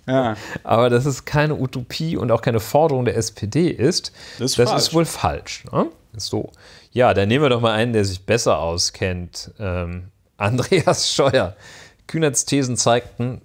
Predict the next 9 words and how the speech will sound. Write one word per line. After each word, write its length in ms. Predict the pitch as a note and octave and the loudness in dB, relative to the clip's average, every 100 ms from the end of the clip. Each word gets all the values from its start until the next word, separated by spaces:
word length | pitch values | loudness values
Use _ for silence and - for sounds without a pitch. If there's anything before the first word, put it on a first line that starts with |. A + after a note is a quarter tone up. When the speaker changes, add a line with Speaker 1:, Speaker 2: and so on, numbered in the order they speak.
| _ | _
Speaker 2:
Zitat, 500 | - G#2+ - G#2 F#2+ | -8 -6 0 2 2
„das 180 | F#2 - | -2 -2
rückwärtsgewandte 840 | E3+ C#3 B2 - A#2 G2 B2 C3 | -2 2 0 0 -2 0 0 0
und 100 | G#2+ G#2 | -2 0
verschrobene 680 | G2+ - - D3 B2+ G2 | 0 0 -8 -4 0 2
Retro-Weltbild 1000 | A#2 - - A2 A2 B2+ A#2+ A#2+ A#2+ - | 0 -4 -2 2 4 2 2 2 2 2
eines 220 | G#2+ G#2 | -2 -2
verirrten 480 | - A#2+ D3+ E3+ C#3 | 0 2 2 0 -4
Phantasten.“ 720 | - A2 - C#3 - - D#2+ | -4 -4 -2 -2 -2 -4 -10